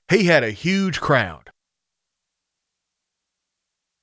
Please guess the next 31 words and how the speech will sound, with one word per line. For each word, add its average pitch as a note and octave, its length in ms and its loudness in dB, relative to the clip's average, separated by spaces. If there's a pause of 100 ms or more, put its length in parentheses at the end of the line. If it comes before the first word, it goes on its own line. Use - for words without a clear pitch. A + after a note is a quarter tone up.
(680)
So A#2+ 120 -2
he, E3 140 2
well, C#3+ 280 2
I G3+ 160 2
think B2 240 -6
what A#2+ 160 -4
you C#3 100 -2
said B2+ 220 2
is G#2+ 80 -4
better, D#3 280 -2
Katie. F#2 440 -10
She, - 160 -4
Katie C#3 300 0
said, A2+ 140 -6
"That's A#2+ 180 -6
what A#2 120 0
I G2+ 80 0
meant." A2 300 -2
But A2+ 80 -2
no, - 100 4
I C#3 120 2
think D3+ 220 -2
what D#3 220 0
you D#3 80 -2
win D#3 220 0
them C#3 240 2
with, D#3+ 420 2 (600)
you C3 160 2
win C#3 220 4
them A#2+ 200 0
for. A#2+ 420 -2